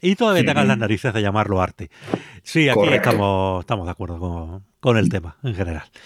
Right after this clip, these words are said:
Speaker 1: Dice, en igualdad de condiciones me da a mí que ni la mitad de las veces gana el humano. <laughs> Dice, vamos, a manos desnudas. Si tengo que apostar por alguien, apuesto por el bicho de media tonelada y dos pedazos de cuerno de medio metro.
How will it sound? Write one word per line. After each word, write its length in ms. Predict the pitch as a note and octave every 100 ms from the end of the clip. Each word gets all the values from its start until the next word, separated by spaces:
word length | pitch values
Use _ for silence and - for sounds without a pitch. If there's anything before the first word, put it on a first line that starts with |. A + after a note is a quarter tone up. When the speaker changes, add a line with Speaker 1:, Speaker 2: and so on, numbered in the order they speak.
| - - - - -
Speaker 1:
Dice, 180 | C#3+ D3
en 60 |
igualdad 280 | D#3 D3 D3+
de 60 | G#3
condiciones 500 | G3+ F3 E3 F3 F#3
me 120 | C#3+
da 80 | E3
a 20 |
mí 100 | F3
que 140 | F3
ni 80 | C#3
la 100 | B2+
mitad 240 | A#2+ B2 F#3+
de 80 |
las 140 | E3+ A2+
veces 320 | C#3 D3+ A2+
gana 200 | C#3 D#3
el 120 | C3
humano. 360 | G#2 G#2+ F2+ D#2+ - - - F#3 - F3+ -
<laughs> 680 | D#3 F3+ - - - - D3
Dice, 200 | B2 C3+
vamos, 320 | D3 C3 G2
a 120 | - C#3+
manos 300 | E3 F#3+ D3+
desnudas. 540 | B2+ B2 B2+ F3 - - - C3+
Si 160 | D3
tengo 180 | C3+ F3
que 60 | E3+
apostar 380 | D#3+ B2+ D3
por 140 | C#3 C#3+
alguien, 300 | F3+ G3+ F3+
apuesto 440 | C#3 A#2 D#3 - F3+
por 120 | D3+
el 80 | B2+
bicho 280 | C3+ C#3 F#3
de 80 | D3+
media 180 | C#3+
tonelada 560 | C#3+ D3 B2+ A#2+ C3+ C3 E3+ G#3+ E3+
y 160 | E3 F3
dos 160 | D#3
pedazos 320 | D3+ C#3 D#3+
de 80 | C3
cuerno 240 | A2 B2+ C3+
de 80 |
medio 220 | G#2+ A2+ F#2
metro. 260 | F#2+ -